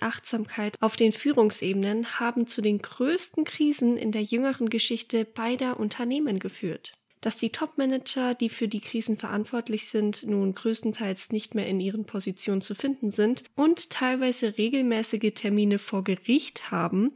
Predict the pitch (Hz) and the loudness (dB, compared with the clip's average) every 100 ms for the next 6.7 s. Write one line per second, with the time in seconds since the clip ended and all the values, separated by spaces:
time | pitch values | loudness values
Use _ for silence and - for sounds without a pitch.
0 | _ - 262 269 - 226 - 262 349 - | _ -4 -2 -2 0 0 4 4 4 0
1 | 277 247 247 - - - 220 214 226 220 | 2 4 2 0 -6 2 2 6 4 4
2 | - 190 202 220 226 - 214 208 214 214 | 2 -2 0 2 2 2 -2 -2 -2 -2
3 | 196 - 208 269 247 - 208 - 208 262 | -2 2 2 4 2 -2 -6 -2 -2 -2
4 | - - 220 208 - - 294 294 285 - | -6 -8 -2 -2 -2 -2 2 2 0 -4
5 | 220 226 214 220 214 - 226 - 254 - | -2 0 0 -2 -2 -4 -2 -2 -4 -6
6 | 214 220 - 220 220 214 214 | -6 -6 -2 0 2 4 2